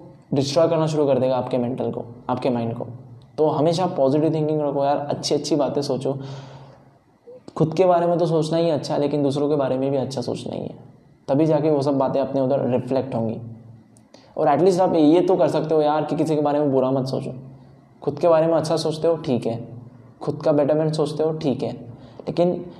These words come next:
एटलीस्ट दूसरों के बारे में बुरा तो मत सोचो, या फिर सोचो ही मत दूसरे के बारे में, आप ये भी काम कर सकते हो, ठीक है ना? और अगर आप सोचना ही चाहते हो दूसरे के बारे, बारे में, तो अच्छा सोचो ताकि वो रिफ्लेक्ट हो सके आपके। लेकिन आपको ये नहीं सोचना है कि वो रिफ्लेक्ट होगा इसलिए हमें उसके बारे में अच्छा सोचना है।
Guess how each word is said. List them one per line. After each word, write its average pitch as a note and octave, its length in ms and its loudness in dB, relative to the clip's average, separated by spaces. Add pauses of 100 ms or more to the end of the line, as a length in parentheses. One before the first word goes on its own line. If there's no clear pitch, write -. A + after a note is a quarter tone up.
(160)
एटलीस्ट D3+ 320 0
दूसरों C#3 320 0
के E3+ 60 2
बारे D#3+ 200 0
में D#3 120 2
बुरा C3+ 220 2
तो E3 100 -4
मत D3+ 120 -2
सोचो, - 380 -6 (1120)
या D3 60 -2
फिर F3+ 140 -2
सोचो D3+ 320 0
ही F3+ 60 2
मत D3+ 100 0
दूसरे A#2+ 320 -4
के A2+ 60 -4
बारे - 200 -4
में, - 120 -12 (720)
आप C3 120 -2
ये C#3 140 2
भी D3+ 100 2
काम B2+ 220 -2
कर B2 120 -4
सकते - 260 -12
हो, B2 60 -6
ठीक C3+ 160 -6
है C#3+ 60 -2
ना? - 340 -10 (320)
और C#3+ 60 4
अगर D#3+ 180 6
आप F3+ 80 2
सोचना D#3+ 380 0
ही F3 80 2
चाहते E3 200 2
हो E3 60 4
दूसरे D#3 240 2
के D3+ 60 2
बारे, D3 200 2
बारे B2+ 360 2
में, C#3+ 220 0
तो C#3+ 280 2
अच्छा C3+ 240 -4
सोचो A2+ 300 -6 (880)
ताकि C3 200 0
वो D3+ 160 2
रिफ्लेक्ट C#3 420 0
हो C3+ 80 -2
सके B2 200 -4
आपके। A#2 260 -4 (540)
लेकिन F3 180 4
आपको F3 240 4
ये D3 160 6
नहीं F3+ 140 4
सोचना F3+ 300 0
है C#3+ 100 0
कि C#3 160 2
वो C3+ 160 4
रिफ्लेक्ट D3 480 0
होगा D#3 160 4
इसलिए D3 300 2
हमें C#3 180 0
उसके C3+ 200 -2
बारे C3 160 0
में C3 80 -2
अच्छा B2+ 260 -2
सोचना B2 300 -4
है। B2 80 -10